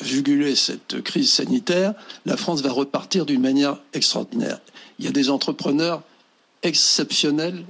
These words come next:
euh, dans notre pays. Mais, euh, on est aussi le pays où, euh, on a le plus de contraintes, le plus de réglementations, euh, on paye énormément d-, d'impôts, euh, et cetera. Donc, euh, je pense que la confiance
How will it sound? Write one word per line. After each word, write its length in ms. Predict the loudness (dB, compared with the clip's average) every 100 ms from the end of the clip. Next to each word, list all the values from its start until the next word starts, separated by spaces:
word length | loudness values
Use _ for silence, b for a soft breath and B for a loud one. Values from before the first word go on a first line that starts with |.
| -8
euh, 100 | -8 -8 -4
dans 120 | 2
notre 300 | 2 0 -4
pays. 340 | 0 0 -2 B B B -2
Mais, 360 | 2 2 0 B B B -8
euh, 140 | -6 -6 _ -4
on 140 | 0
est 180 | 2 2
aussi 360 | 2 2 2 2
le 140 | 0
pays 500 | 0 0 2 2 0 -4 -8 -2
où, 340 | 0 0 -2 -6
euh, 260 | -6 -6 -8 B B _
on 200 | -4 0
a 100 | 0
le 120 | 0 -2
plus 260 | -2 0
de 60 | 0
contraintes, 640 | -2 -4 -2 -2 -4 -8 B B
le 120 | -8 -6
plus 220 | -4 -2
de 60 |
réglementations, 1000 | -2 -2 -2 -2 -2 -4 -2 -2 -2 -2 -6 b b _ -8
euh, 240 | -6 -6 -10 -20 -20 -14
on 40 |
paye 240 | -6 -2
énormément 520 | 0 0 0 2 2 0
d-, 140 | -4
d'impôts, 680 | -6 -6 -2 0 2 0 -2
euh, 120 | -4 -6
et 40 |
cetera. 460 | -4 -4 -2 -2 -4 B B B
Donc, 300 | 0 0 0 -6 -20 -10
euh, 140 | -8 -8 -8 -10 -14 -16 -10
je 180 | -8
pense 280 | -4 0 0
que 80 | 2
la 140 | -2
confiance 840 | 0 -4 0 0 2 0 0 -4